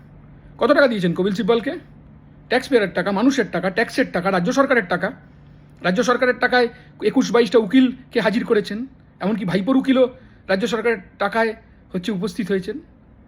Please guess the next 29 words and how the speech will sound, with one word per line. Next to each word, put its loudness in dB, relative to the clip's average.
মাননীয়া, -2
ফাইলটা -4
কোথায়? 0
মনে -2
আছে 2
একুশে -2
জুলাই, 2
বাইশে -2
জুলাই 2
পার্থ -2
অ্যারেস্ট 0
হলো। -2
পার্থ -4
আর 0
অপহৃত -4
তো 0
বোধহয় 0
পুজোর -2
আগে -2
ছাড়া -2
পেয়ে 2
যাবে, 0
বাকিদের 0
মতো, -4
সিবিআই -2
এর -4
দৌলতে, -2
বিজেপির -6
দৌলতে। -2